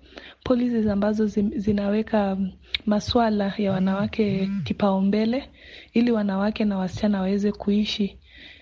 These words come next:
um, kuishi, um, maisha mazuri, maisha,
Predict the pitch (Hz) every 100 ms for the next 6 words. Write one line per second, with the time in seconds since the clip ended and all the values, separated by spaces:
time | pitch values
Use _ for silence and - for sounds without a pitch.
0 | _ - 190 190 185 185 202 - - -
1 | 220 220 226 - 214 196 196 - 196 190
2 | 190 190 190 202 202 190 208 190 190 190
3 | 190 185 202 240 247 269 285 - - -
4 | - 202 214 - 208 196 196